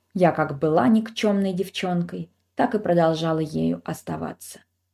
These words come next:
Такого рода мысли полностью завладели моим подсознанием и долгое время пребывали там без каких бы то ни было последствий для сознания.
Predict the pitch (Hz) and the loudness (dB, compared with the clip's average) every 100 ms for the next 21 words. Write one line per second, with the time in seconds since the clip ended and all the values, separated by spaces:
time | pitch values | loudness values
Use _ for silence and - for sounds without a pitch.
0 | _ _ _ _ _ _ _ _ _ _ | _ _ _ _ _ _ _ _ _ _
1 | _ _ _ 196 190 180 165 165 156 165 | _ _ _ 2 4 4 4 2 2 0
2 | 170 170 175 175 214 180 160 151 - 156 | -2 -2 -4 2 8 8 8 0 -6 -4
3 | 156 156 151 151 147 147 147 147 151 156 | -2 0 0 0 -2 -2 -4 -6 -8 -8
4 | - 156 175 180 180 175 175 175 - _ | -4 -2 0 0 0 0 0 -4 -12 _
5 | - 240 254 247 220 214 185 175 180 180 | 0 6 8 8 8 6 6 2 2 2
6 | 202 196 175 165 156 175 165 165 165 190 | 2 2 2 2 0 -2 -2 -2 6 8
7 | 170 - 156 - 143 151 151 151 151 147 | 8 4 -8 -6 -6 -6 -4 -4 -4 -4
8 | 151 147 170 165 147 147 151 151 156 175 | -4 -2 -4 -4 -6 -6 -8 -4 -4 -2
9 | 170 170 143 147 165 | -2 -2 -4 -6 -10